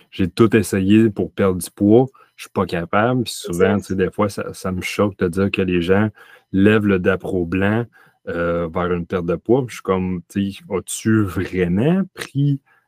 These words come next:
Speaker 1: euh, l'initiative, exemple, tu sais, t'es, t'es rendu avec un bagage complet, niveau fitness, naturopathie, masso et autres,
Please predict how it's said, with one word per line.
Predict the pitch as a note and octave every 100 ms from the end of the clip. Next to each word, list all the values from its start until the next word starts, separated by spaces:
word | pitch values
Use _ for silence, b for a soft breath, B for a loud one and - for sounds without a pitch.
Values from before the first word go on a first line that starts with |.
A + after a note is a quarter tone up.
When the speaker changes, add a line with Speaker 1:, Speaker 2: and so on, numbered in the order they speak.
| -
Speaker 1:
euh, | F2+ F2+ F2+ F2+
l'initiative, | F#2+ G#2 G2 - F#2 F2 A2+ A2+ A2+
exemple, | F2+ G2 G2+
tu | G#2+
sais, | F2+ F2+ F2
t'es, | F2
t'es |
rendu | F2 F2 E2+ F2 E2+
avec | F#2+ F2+
un |
bagage | F2 E2+ F#2 F#2+
complet, | - F2 - G2 G2+
niveau | F#2+ F#2 F2+
fitness, | F2 F2 G2+ G2+
naturopathie, | F2+ F2+ E2+ E2+ E2+ G#2 G#2
masso | F#2 - G#2 F2+
et |
autres, | F2+ A2